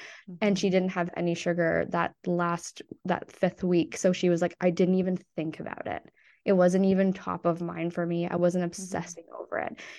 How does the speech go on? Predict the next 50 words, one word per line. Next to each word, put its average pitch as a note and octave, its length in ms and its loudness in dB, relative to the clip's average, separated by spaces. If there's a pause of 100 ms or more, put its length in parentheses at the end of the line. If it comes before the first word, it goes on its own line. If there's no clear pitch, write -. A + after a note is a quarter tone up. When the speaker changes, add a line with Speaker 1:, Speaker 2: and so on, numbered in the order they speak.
(120)
Speaker 1:
And G#3 160 2
so G3 160 6
I F#3+ 80 6
think A#3 220 0
a A#3+ 40 4
lot G3 240 0
of F#3+ 80 0
the F#3 80 0
times F3 600 -4 (260)
we F#3+ 180 2
want F#3 460 0
something F#3+ 440 0
so F3+ 380 0
bad F3+ 440 -4
that - 100 -4
we're - 80 -8
so F#3+ 360 2
fixated G3 600 -4
on G#3 180 -2
it. B3 200 -4 (420)
And G3+ 140 2
yet G3 160 0
there's G3 200 2 (100)
all G#3+ 180 -4
these B3 220 -2
other G3 240 0
things G3 400 0
that G3 120 -2
we F#3+ 120 0
can F#3 160 0
focus F#3 480 -2
on A3 180 0
to G3+ 80 -4
help F3+ 320 -4
us - 160 -6
grow. F3+ 640 2 (320)
We F#3 220 0
just G3 200 -2
Speaker 2:
Mm. F3 40 -10
Speaker 1:
have C4+ 180 -6
to C#4+ 80 -2
kind A#3+ 240 -4
of A#3 120 -4
take - 360 -6
ourselves F#3+ 540 -2
out E3+ 240 -2
of E3+ 100 -2
that E3+ 220 -6
space E3 480 -6
of F3+ 280 -4